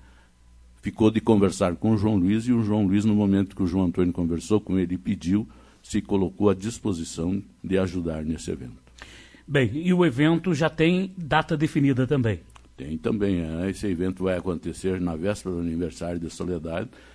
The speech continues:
Speaker 1: é no dia vinte e oito de março, às vinte e duas horas, no C T G Marciano Brum.
Speaker 2: Presidente, eu já retorno a conversa com o senhor, eu quero ouvir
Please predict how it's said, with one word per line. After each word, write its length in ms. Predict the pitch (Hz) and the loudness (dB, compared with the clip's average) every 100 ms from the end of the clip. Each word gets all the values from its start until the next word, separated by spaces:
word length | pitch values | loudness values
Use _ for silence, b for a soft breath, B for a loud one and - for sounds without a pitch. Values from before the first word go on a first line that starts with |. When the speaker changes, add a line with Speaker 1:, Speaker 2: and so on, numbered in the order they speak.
| B | B
Speaker 1:
é 80 | - | -4
no 120 | 90 | -2
dia 220 | 80 90 | 0 -2
vinte 320 | 82 98 113 - | 0 0 0 2
e 40 | |
oito 320 | 98 98 - | 4 4 0
de 120 | 92 87 | -4 0
março, 520 | 85 87 110 - - b b b b b | 0 -2 -4 -8 -18 b b b b b
às 240 | - 82 | -10 -8
vinte 260 | 85 110 110 | -2 -2 -2
e 40 | |
duas 340 | 95 92 90 78 | -4 0 0 0
horas, 360 | 90 95 107 | 0 2 2
no 120 | 101 95 | 0 -2
C 200 | - 95 | -2 -4
T 180 | 92 | -4
G 160 | 82 92 | -2 0
Marciano 480 | 92 90 - 92 87 | 0 -2 -2 0 0
Brum. 240 | 80 71 - B B B B - | -2 -8 -12 B B B B -2
Speaker 2:
Presidente, 380 | 147 127 139 | 0 2 2
eu 60 | 127 | 2
já 280 | 113 139 123 | 0 0 -2
retorno 520 | - 143 - 139 135 | -4 -6 -2 -2 0
a 40 | |
conversa 440 | 123 123 131 123 131 | -2 0 0 -2 -2
com 120 | 139 | -2
o 20 | |
senhor, 220 | 120 143 | -2 -2
eu 60 | 160 | -2
quero 200 | - 139 | -2 -2
ouvir 380 | 123 101 147 | 0 2 2